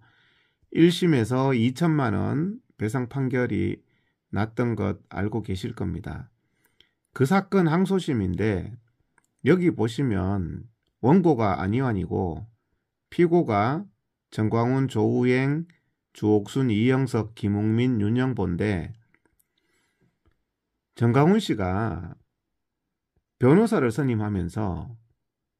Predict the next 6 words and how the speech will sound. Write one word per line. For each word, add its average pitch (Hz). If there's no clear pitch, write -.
뭐 135
하는 262
김에 226
같이 -
하면 226
되거든요. 110